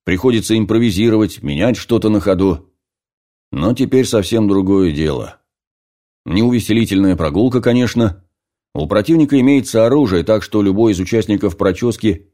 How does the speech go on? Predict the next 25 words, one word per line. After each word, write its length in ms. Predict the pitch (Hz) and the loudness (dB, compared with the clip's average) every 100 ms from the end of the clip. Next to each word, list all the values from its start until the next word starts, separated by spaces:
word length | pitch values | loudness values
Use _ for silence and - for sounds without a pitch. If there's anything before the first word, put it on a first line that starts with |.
| _ | _
рискует 480 | 85 117 - 135 117 | -2 -2 0 2 2
заполучить 640 | 101 104 107 - 110 - | 0 0 0 0 -4 -2
пулю. 380 | 139 123 67 - _ _ _ _ - | 0 0 -2 -10 _ _ _ _ -12
Зато 400 | 80 92 101 139 | -2 0 2 0
сто 240 | - 131 | 0 0
шансов 500 | 117 - 120 110 101 | 0 0 0 -2 -4
из 180 | 104 92 | -4 -4
ста 200 | - 120 | -2 0
за 160 | 92 101 | 2 0
то, 180 | 143 127 | 0 -2
что 220 | - 107 | 0 -4
все 240 | - 131 | -2 -2
пройдет 420 | 113 104 92 117 | 0 0 0 -2
согласно 520 | - 95 110 95 104 101 | -2 0 0 0 0 0
разработанному 680 | 95 101 107 98 101 104 | 0 0 0 0 2 2
плану. 460 | 92 95 113 76 - _ _ _ _ _ _ _ _ - | 0 0 0 -2 -8 _ _ _ _ _ _ _ _ -8
А 120 | 71 | -6
это 200 | 92 117 | -2 0
много 340 | 117 120 123 | 2 2 0
значит 440 | 117 120 127 95 85 | 0 0 0 -2 -4
и 40 | |
заведомо 460 | 78 82 104 107 104 | -2 0 0 2 0
ведет 300 | 95 92 - | 0 -2 -2
к 60 | |
успеху. 640 | 98 - 85 78 - 60 - | -6 -6 -4 -4 -4 -12 -14